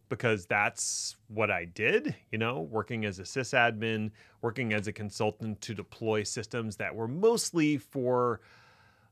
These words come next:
operations teams. That's the people that I was most familiar with and working closely with.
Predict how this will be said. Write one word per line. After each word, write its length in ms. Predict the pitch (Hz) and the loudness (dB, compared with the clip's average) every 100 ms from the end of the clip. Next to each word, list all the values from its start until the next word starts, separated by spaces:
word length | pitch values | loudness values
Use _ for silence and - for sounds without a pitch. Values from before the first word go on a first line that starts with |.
| _ _ - | _ _ -4
operations 640 | 127 - 123 117 117 107 - | -2 2 2 2 0 -6 -6
teams. 580 | 113 120 156 185 - - _ _ _ _ - | -4 -2 -2 -4 -8 -14 _ _ _ _ -10
That's 420 | 113 135 165 - | 2 4 4 2
the 100 | 135 | -4
people 280 | 127 120 110 | -2 0 0
that 140 | 101 | 2
I 100 | 92 | 0
was 200 | 92 90 | -2 -4
most 280 | 95 98 95 | -4 -6 -6
familiar 340 | 110 98 95 95 | -6 -6 -4 -4
with 200 | 95 90 | -4 -6
and 180 | 90 - | -12 -8
working 460 | 110 110 - 101 95 | -2 -2 -2 -4 -6
closely 680 | - - 117 101 - 101 | -12 -4 0 0 -2 -8
with. 480 | 90 90 67 - - | -8 -8 -8 -12 -20